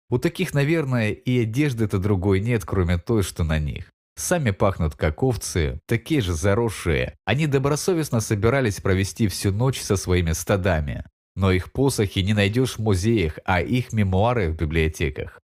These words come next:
Никто не консультировался с ними по вопросам социальной политики или толкования Торы.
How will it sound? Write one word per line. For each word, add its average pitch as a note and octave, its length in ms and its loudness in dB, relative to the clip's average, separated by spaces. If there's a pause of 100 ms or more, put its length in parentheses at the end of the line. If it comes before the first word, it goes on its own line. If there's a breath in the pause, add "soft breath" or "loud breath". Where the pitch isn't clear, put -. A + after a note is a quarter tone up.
(200)
Никто F#2+ 380 0
не C3+ 120 0
консультировался A#2 920 0
с - 120 -8
ними A2 220 2
по F2+ 160 0
вопросам G2 520 0
социальной E2+ 600 0
политики F#2+ 640 0
или B2+ 260 0
толкования D#2+ 760 0
Торы. C#2+ 600 -2